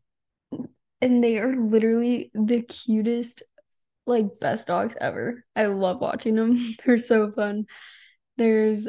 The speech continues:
um, well, let's just name 'em all off and what they are. We got Ash over here. She's a German Shepherd. We got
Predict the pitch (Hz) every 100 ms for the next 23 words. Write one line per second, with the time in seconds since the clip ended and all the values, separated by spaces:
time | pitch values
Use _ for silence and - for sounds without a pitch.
0 | - - 226 208 202 196 196 202 _ _
1 | _ _ _ _ - 196 196 196 190 -
2 | 196 214 208 202 190 190 185 180 175 165
3 | - 190 190 185 - - 190 - - -
4 | - 247 - - - _ _ - 233 208
5 | 170 - - - - 226 240 247 262 269
6 | 254 277 311 285 254 247 220 202 208 240
7 | - - 185 190 220 285 277 _ _ _
8 | - 220 226 220 214 208 226 -